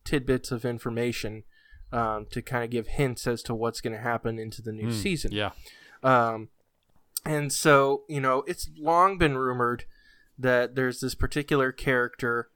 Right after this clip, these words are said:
Speaker 1: Uh, he's this, like, robot type character. His name is Revenant,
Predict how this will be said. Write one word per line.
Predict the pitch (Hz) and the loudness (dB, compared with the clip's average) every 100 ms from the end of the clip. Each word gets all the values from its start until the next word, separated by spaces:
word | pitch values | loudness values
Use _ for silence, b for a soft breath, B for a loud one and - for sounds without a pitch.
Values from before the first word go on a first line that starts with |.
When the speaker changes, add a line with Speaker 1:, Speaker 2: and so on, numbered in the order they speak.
| _ | _
Speaker 1:
Uh, | 127 120 113 | -2 0 -2
he's | 123 127 120 - | -4 -8 -8 -6
this, | 123 - | -6 -2
like, | 120 | -4
robot | 113 120 123 120 113 - | 0 2 4 4 0 -2
type | 117 113 | -4 -4
character. | - 120 117 - 120 117 | -8 -6 -6 -4 -6 -4
His | 123 | -6
name | 117 113 | -6 -8
is | 110 | -6
Revenant, | 113 143 127 110 104 - | 4 6 6 0 -6 -18